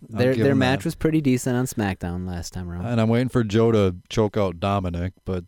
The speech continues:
Speaker 1: I,
Speaker 2: <laughs>
Speaker 1: I'm guessing that'll come in a week or two. But
Speaker 2: Yep.
Speaker 1: then he, um,
Speaker 2: And then Dominic's gonna be the champion.
Speaker 1: Oh,
Speaker 2: Uh-oh,
Speaker 1: gosh.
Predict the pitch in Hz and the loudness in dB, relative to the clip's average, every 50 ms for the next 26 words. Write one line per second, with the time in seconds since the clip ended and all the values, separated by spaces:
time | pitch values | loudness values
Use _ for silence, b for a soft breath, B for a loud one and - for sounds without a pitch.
0 | _ - - 120 95 - - - 170 160 - 147 120 104 123 120 113 101 98 95 | _ -6 -4 -4 -4 -4 2 2 2 4 4 2 2 2 2 2 4 2 2 2
1 | 107 104 101 104 101 98 98 98 - - 101 98 98 95 95 98 98 95 - 98 | 0 0 2 2 2 2 0 0 -2 -4 -4 -2 -2 -2 0 -2 -2 -2 -2 -6
2 | 95 - - - 101 101 98 92 101 98 95 117 117 117 113 113 113 110 110 107 | -6 -6 -2 -2 0 0 0 0 0 2 2 2 2 2 4 4 4 4 4 4
3 | 104 104 101 101 98 101 95 90 - - 110 110 110 107 98 104 101 101 110 117 | 4 4 2 2 2 0 -2 -4 -4 -2 0 0 0 0 0 0 0 2 2 2
4 | 117 107 - - - 90 85 87 87 85 85 - - 87 85 82 - 85 85 85 | 0 0 -2 -4 -6 -4 -2 -2 -2 -4 -4 -6 -6 -6 -6 -4 -6 -8 -8 -10
5 | - - _ _ - 92 - 113 120 - - 73 - 107 101 104 104 107 98 92 | -12 -18 _ _ -8 -4 -2 -2 -2 -2 -2 -2 0 0 2 2 0 0 -2 -4